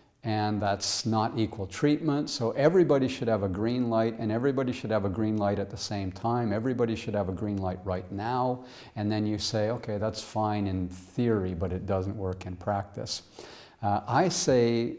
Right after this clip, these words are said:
the reason everyone having a green light at the same time doesn't work in practice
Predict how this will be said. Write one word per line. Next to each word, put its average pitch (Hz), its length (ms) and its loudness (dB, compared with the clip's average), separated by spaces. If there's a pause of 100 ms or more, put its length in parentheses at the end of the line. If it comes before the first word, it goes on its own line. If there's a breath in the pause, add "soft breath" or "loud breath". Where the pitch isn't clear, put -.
(120)
the 123 160 2
reason 139 420 6
everyone 120 440 4
having 110 400 2
a 98 60 0
green 107 380 0
light 101 240 2
at 101 120 -6
the - 60 -8
same 98 420 -2
time 95 720 -4 (560 soft breath)
doesn't 117 320 0
work 104 240 0
in 98 80 -2
practice 110 720 -2